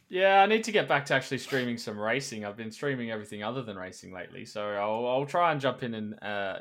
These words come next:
get a bit of a racing stream done at some point. I'm sure I'll have a little bit of time over the next couple of weeks, so, uh, look out for that on twitch dot T V slash the one D Wade.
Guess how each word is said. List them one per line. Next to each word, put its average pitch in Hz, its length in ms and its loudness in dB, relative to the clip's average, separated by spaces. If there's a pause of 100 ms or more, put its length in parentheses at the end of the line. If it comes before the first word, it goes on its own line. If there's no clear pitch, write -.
get 104 140 -4
a 98 60 -6
bit 98 160 -12
of 95 80 -14
a 95 60 -10
racing 95 320 -10
stream 98 300 -12
done 95 220 -6
at - 180 -14
some 101 220 -8
point. 117 240 -2
I'm 117 120 -2
sure 117 260 2
I'll 110 80 0
have 110 100 -2
a 107 60 -4
little 107 180 -6
bit 104 120 -4
of - 120 -10
time 110 300 -2
over 107 160 -4
the 110 60 -6
next 107 200 -8
couple 113 260 -6
of 107 60 -8
weeks, - 280 -6
so, 107 320 -2 (420)
uh, 110 100 -2
look 123 180 -6
out 117 200 0
for 113 80 -16
that 117 200 -2
on 113 200 -4
twitch - 260 -10
dot 110 180 -4
T 113 180 -6
V 113 140 -8
slash 110 360 -8
the 110 100 -10
one 113 200 -4
D 113 120 -8
Wade. 131 380 -2